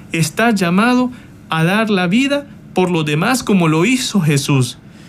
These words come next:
Jesús da testimonio de vida. Jesús nos viene a dar un mensaje interesante a cada uno de nosotros los cristianos,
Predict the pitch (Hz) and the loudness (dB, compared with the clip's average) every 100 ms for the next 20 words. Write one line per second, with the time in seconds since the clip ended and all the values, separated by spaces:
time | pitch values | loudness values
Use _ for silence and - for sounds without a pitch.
0 | - - 113 - 214 247 214 208 - 170 | -14 -6 -2 0 0 0 0 -2 0 2
1 | 196 185 143 131 220 247 - - - - | 2 2 0 -2 -2 -4 -12 -20 -20 -20
2 | - - - - - - 139 - 269 294 | -20 -20 -20 -20 -8 -4 -2 0 0 0
3 | - - - - 160 156 147 156 202 302 | -6 -20 -8 0 0 0 -2 0 0 -2
4 | - - - 151 151 196 214 220 202 190 | -8 -18 -4 0 2 2 4 4 2 0
5 | 190 240 262 - - - - 185 175 160 | -4 -4 -6 -10 -20 -18 -2 0 0 0
6 | 127 123 - 269 262 208 - 180 190 196 | -2 -2 -2 0 0 -2 0 0 2 2
7 | 196 156 143 170 240 226 220 - 131 - | 2 0 -2 -4 -2 -2 -2 -2 -4 -2
8 | 170 330 311 202 | -4 -4 -6 -8